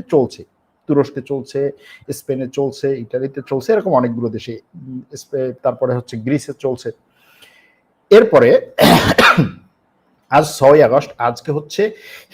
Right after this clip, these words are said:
হিরোশিমায় পারমাণবিক বোমা নিক্ষেপের আশিতম বার্ষিকী। আমেরিকা সারা বিশ্বকে তার, এ, বিভিন্ন ধরনের সুন্দর সুন্দর কথাবার্তা,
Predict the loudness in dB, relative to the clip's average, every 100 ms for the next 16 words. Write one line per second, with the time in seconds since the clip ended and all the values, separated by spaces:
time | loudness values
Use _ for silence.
0 | 0 4 4 2 -2 -2 -2 -2 0 0
1 | 0 0 -4 -6 -12 -4 0 4 4 4
2 | 2 -2 -6 -4 -2 -2 -8 -10 -10 -8
3 | -6 -8 2 2 2 -4 -14 -20 _ _
4 | -20 -20 -20 _ 2 4 4 2 2 4
5 | 2 0 -2 2 2 0 -4 -4 -4 -2
6 | -2 -2 -2 -2 -4 _ 2 4 4 0
7 | -4 -4 -4 -6 0 0 0 0 2 2
8 | 2 -2 -4 -12 -14 -10 -4 -4 -4 -8
9 | 0 0 0 -4 0 0 2 0 0 0